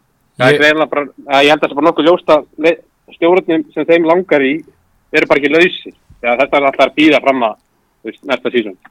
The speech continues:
Speaker 2: Já, ég meina, ég bara, ég viðurkenni það að ég er ekkert að fara að, uh, sofna í einhverju draumalandi við tilhugsunum að Laurent Blanc sé að fara að þjálfa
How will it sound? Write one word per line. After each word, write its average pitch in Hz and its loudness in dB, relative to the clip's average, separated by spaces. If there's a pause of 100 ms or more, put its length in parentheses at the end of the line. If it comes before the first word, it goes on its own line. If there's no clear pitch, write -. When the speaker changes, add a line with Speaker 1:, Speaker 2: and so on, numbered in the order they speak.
(500)
Speaker 2:
Já, 131 -12
ég 127 -8
meina, 131 -6
ég 139 -2
bara, 131 0 (800)
ég 135 -4
viðurkenni 151 -4
það 135 2
að 135 0
ég 131 0
er 127 0
ekkert 123 -8
að 113 -10
fara 123 -4
að, 123 -10
uh, - -18
sofna 151 -6
í 131 -4
einhverju 123 -6
draumalandi 131 -2 (400)
við 139 -8
tilhugsunum 135 -4
að 127 -2
Laurent 139 -2
Blanc 170 -6
sé - -4
að 117 -2
fara 120 -2
að 120 -8
þjálfa 135 -4